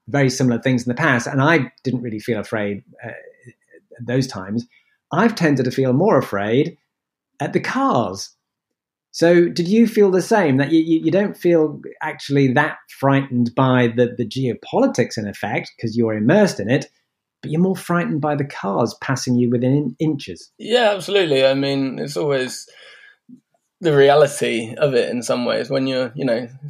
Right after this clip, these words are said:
Speaker 2: sitting back at home in, in the West, you can, yeah, the, the notion of the security <laughs> or the, uh, you know, the military situation,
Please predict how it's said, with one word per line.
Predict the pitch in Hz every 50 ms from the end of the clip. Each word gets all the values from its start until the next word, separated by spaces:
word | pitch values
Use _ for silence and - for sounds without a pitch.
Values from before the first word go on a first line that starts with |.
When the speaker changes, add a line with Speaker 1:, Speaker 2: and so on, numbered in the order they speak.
| 143 147
Speaker 2:
sitting | 147 - 175 151 - 139 139 131 127 123 123 113 117 _ _ - - _ _ _ _ _ _ _ -
back | - 147 131 - -
at | 131 123
home | 123 131 131 127 127 123 123 123
in, | 123 123 123 -
in | - 135 123
the | 123 117
West, | 131 131 127 - - -
you | 127 123 113
can, | - - 131 120 - - - - - -
yeah, | - - 135 113
the, | 107 110 120 123 123 -
the | - 131
notion | 127 127 127 127 127 - - 123 123
of | 123 117 -
the | 127 120
security | - - - - - 135 131 135 139 - - - - 143 127 123 123
<laughs> |
or | 117 117 113
the, | 117 120 117 117 117 - - - - - - - _ -
uh, | - 117 117 110 110 110 -
you | - 139 131
know, | 123 113
the | 113
military | 123 131 123 123 - - 127
situation, | - - 139 - - 127 127 131 135 143 - - - 117 117 113 117 135 143 156